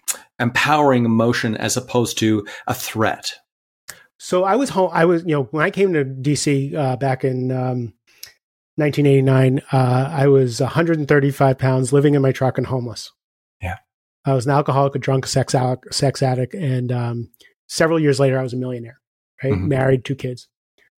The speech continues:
Speaker 2: Uh, that's, that's my little short Jewish Tony Robbins story
Speaker 1: Yeah.
Speaker 2: ki-, kind of thing, right? Um,
Speaker 1: <clears throat>
Speaker 2: but what's interesting is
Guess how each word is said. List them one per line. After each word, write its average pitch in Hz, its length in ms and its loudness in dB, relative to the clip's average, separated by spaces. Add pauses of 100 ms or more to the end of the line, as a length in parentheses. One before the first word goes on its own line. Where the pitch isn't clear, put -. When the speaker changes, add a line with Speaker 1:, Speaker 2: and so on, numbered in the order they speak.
(120)
Speaker 2:
Uh, 131 120 0
that's, 135 220 0
that's 139 320 0
my 131 100 0
little 131 380 -2
short - 340 -2
Jewish 135 260 2
Tony 139 240 -2
Robbins 127 480 -4
story 123 540 -4
Speaker 1:
Yeah. - 500 -8
Speaker 2:
ki-, 131 100 -8
kind 123 280 -6
of 110 60 -12
thing, 120 180 -6 (380)
right? 139 200 0 (300)
Um, 139 580 0 (380)
Speaker 1:
<clears throat> - 1000 -4
Speaker 2:
but 165 100 2
what's 151 220 2
interesting 196 420 2
is 131 280 -4